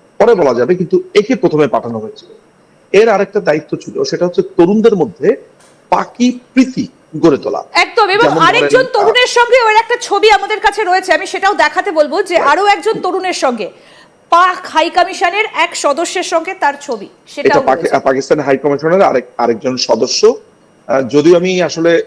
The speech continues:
Speaker 1: ও যার সাথে মূলত কাজ করে, যার কাছে সে রিপোর্ট করে, সেই ছেলেটির নাম হচ্ছে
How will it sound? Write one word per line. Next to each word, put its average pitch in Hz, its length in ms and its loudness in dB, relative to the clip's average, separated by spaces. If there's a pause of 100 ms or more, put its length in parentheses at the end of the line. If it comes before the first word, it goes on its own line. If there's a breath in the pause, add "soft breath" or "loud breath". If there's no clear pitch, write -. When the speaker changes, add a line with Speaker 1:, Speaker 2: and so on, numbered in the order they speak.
Speaker 1:
ও 160 180 2
যার 156 140 0
সাথে 190 220 -6
মূলত 160 220 -2
কাজ 139 300 -2
করে, 120 200 -6
যার 120 180 0
কাছে - 220 -12
সে 160 140 -2
রিপোর্ট 127 440 0
করে, 101 280 0 (480)
সেই 165 240 0
ছেলেটির 160 400 0
নাম 131 180 0
হচ্ছে - 200 -6